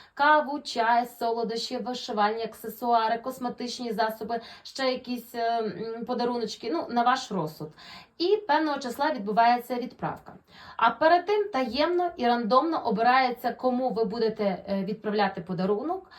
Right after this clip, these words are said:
а від кого вам прийде подарунок, ви не знаєте до останнього. Скажу так, що я одразу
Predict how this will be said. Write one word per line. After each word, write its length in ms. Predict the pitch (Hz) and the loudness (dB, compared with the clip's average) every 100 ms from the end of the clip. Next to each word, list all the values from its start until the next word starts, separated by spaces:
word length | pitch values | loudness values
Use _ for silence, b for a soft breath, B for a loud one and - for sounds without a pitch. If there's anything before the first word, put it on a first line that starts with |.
| B - | B -2
а 140 | 202 | -2
від 220 | 190 240 | 0 -8
кого 280 | - 240 196 | 0 0 2
вам 220 | 226 254 | 0 0
прийде 260 | 349 359 359 | -2 0 -2
подарунок, 460 | 330 311 302 294 190 | -2 -4 -4 -6 -2
ви 160 | 208 | -2
не 120 | 214 208 | -2 -2
знаєте 580 | 185 190 202 214 214 - | -2 -2 -2 -4 -6 -4
до 200 | 170 196 | -2 -2
останнього. 600 | 208 - - - 165 - B B B B | -4 -6 -8 -8 -10 -12 B B B B
Скажу 300 | - 302 330 | -10 -4 -4
так, 260 | 359 320 330 | 2 0 0
що 220 | - 285 | -4 -6
я 400 | 262 262 262 302 | -2 4 6 8
одразу 360 | 349 285 269 | 6 6 4